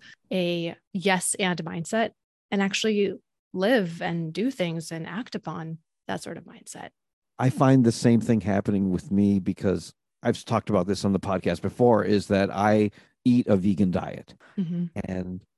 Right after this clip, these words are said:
Speaker 2: one of the things about that is when I go to New York City, which is where I'm from,
Speaker 1: Mm-hmm.
Speaker 2: and I'm going into Brooklyn or a place where there's, like, amazing pizza, you know,
Speaker 1: Mm-hmm.
Speaker 2: I will have a slice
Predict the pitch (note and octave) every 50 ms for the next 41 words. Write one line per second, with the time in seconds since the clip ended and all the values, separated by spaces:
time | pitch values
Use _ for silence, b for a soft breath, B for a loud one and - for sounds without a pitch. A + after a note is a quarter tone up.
0 | _ - - A2 A#2 A#2+ B2 A#2 A2 G#2+ G2+ - A#2 A2 A2 G2 G#2 G2 F2+ -
1 | F#2+ F#2 F2+ F#2 G2 - _ _ - A#2 A#2 A#2 A2 G#2+ F2+ - - G#2 G2+ F#2+
2 | F2 E2+ D#2+ - - - _ _ - G#2 A2 A2+ B2 A#2 B2 A#2+ A#2 A#2 B2 A#2+
3 | A#2 G#2+ - - - B2 A#2 C#3 D#3+ F3 F#3 - _ _ - G#2+ G#2 - G2 G2
4 | G2 F#2+ F#2 E2+ E2 E2 - - G#2 G2 F#2+ A2 C#3+ D3+ - _ _ _ _ _
5 | _ - G3+ D3+ D#3 F#3 F#3 F#3+ A2+ G#2+ G2+ G#2 G2+ G2 F#2+ F#2+ G2 G2 G2 F#2+
6 | F#2 - - _ - A2 G2+ G2 G2 G2 G2 G2 F#2 - G#2 G2+ G#2 G#2 G2+ G2
7 | G2 G2 F2+ - G2+ F2 F2 - A2 A#2 A2 - - B2 A#2 A#2+ A2+ A2+ A2+ A2
8 | G2 F#2+ F#2 F#2 - - b b b G#2 - - - B2 A#2+ A#2 - - A2+ A2
9 | G#2+ G2+ G2+ G2+ G2 F#2 - - F#2 F#2 - _ _ _ _ _ _ _ _ _
10 | - A2 A2+ A2+ A2+ A#2 A#2+ A2+ G#2 A2+ A2 - - A2 A2 G#2+ - - C#3 C#3+
11 | C#3+ C3+ _ _ _ _ _ _ _ - B3 A#3 - A#2+ A#2 A#2 A#2 - B2 C#3+
12 | D3+ D#3+ D#3+ C3 A#2+ B2 B2+ B2+ A#2+ A#2 F#2+ A2 G#2 G2 G2 A2+ A2+ - - G2+
13 | E2+ D#2+ F2 G#2 A#2 - - -